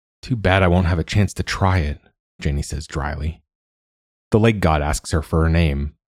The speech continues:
She tells him, "Janie Rivas. Nice to meet you." She imagines she's at freshman orientation, introducing herself to her class, instead of at the bottom of a lake,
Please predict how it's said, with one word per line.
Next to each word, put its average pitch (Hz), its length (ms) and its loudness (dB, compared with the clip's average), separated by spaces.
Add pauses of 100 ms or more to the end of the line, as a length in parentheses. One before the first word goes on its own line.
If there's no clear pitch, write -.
(240)
She - 140 -6
tells 78 280 0
him, 71 240 -6 (580)
"Janie 156 340 2
Rivas. 85 640 -2 (400)
Nice 113 300 2
to 123 100 2
meet 87 360 0
you." 78 180 -6 (880)
She - 140 4
imagines 110 480 4
she's 87 160 2
at 85 100 -2
freshman 95 420 2
orientation, 80 760 0 (300)
introducing 104 540 2
herself 78 400 -2
to 85 100 -2
her 69 100 -4
class, 85 580 -2 (180)
instead 101 280 0
of 82 100 0
at 78 100 -2
the - 60 -4
bottom 80 340 0
of 71 100 -4
a 76 60 -2
lake, 78 460 0